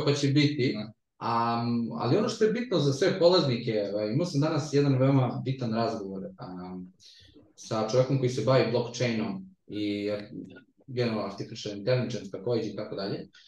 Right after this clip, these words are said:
Speaker 1: I ja sam ga pitao da li da ulažem, da li da ulažem u Bitcoin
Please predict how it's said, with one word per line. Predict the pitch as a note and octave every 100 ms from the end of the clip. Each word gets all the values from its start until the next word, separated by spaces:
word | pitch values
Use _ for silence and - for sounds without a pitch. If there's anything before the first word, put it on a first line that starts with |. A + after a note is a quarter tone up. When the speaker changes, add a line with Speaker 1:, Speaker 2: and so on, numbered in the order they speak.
| _ _ _ _ -
Speaker 1:
I |
ja | C#3 G3
sam | G#3+
ga | G3+
pitao | A3 A3+ G#3+
da | G3+
li | F#3+ A3
da | A#3+
ulažem, | A#3+ F#3+ F3+ E3 D3 C#3+ -
da | G#3+
li | A#3
da | F#3+
ulažem | D3+ C3 A#2
u | G#2+
Bitcoin | A2+ A2 - F2